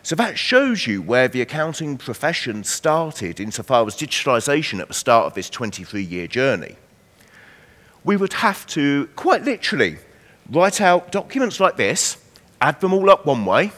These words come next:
add them all up the other way, and make sure that it all balanced. It took countless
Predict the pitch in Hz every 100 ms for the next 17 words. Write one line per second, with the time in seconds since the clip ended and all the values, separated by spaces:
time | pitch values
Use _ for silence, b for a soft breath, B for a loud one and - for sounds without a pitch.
0 | - - 123 123 147 156 180 185 - 165
1 | 123 95 90 139 - 131 151 175 180 -
2 | - 175 120 101 123 127 131 123 92 78
3 | 60 - - B B B B 170 180 -
4 | - 170 156 - _ - - 156 156 139
5 | 139 135 131